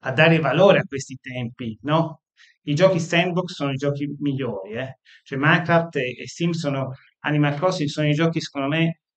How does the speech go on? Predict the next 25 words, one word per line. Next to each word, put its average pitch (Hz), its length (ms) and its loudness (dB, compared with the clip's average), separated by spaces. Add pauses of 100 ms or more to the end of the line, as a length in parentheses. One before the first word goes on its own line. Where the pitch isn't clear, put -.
(260)
migliori 147 460 4
per 131 120 -4
i - 20 -4
bambini, 113 540 -6 (100)
perché, 170 440 0
eh, - 260 -4
sono 170 400 0
giochi 156 300 2
di 170 120 0
costruzione, 120 880 -6 (220)
quindi 165 560 2 (280)
giochi 170 280 0
in 160 140 -2
cui 175 160 2
io 151 220 2 (880)
costruisco 196 960 2 (280)
e 143 60 -2
devo 170 160 4
mantenere, 156 840 2 (560)
posso - 260 -6
distruggere, 208 720 2 (300)
ricostruire, 175 920 0 (140)
creare 131 300 -4
relazioni, 165 680 2
cioè - 240 -2